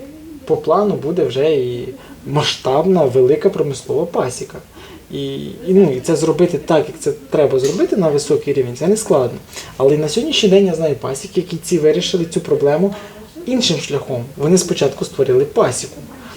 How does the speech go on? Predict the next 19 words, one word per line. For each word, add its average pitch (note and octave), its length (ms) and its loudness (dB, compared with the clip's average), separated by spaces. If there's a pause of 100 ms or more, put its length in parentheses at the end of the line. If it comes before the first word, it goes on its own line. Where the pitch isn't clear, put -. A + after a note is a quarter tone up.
(300)
Е, C3 280 -4 (160)
і, D3 480 2 (280)
ну, F#3 120 8
вони D3+ 180 4
підкувалися D3 640 2
як E3+ 80 -12
пасічники. - 720 -6 (260)
І F3 80 2
є F3 240 6
дуже D3 240 -4
круті D3+ 300 -10
приклади, C3 540 -2
я C3 180 -8
дуже D3+ 240 -10
сильно F3 260 -8
шаную E3+ 280 -8
і E3+ 40 -8
поважаю D#3+ 480 -4
тих D3+ 140 -10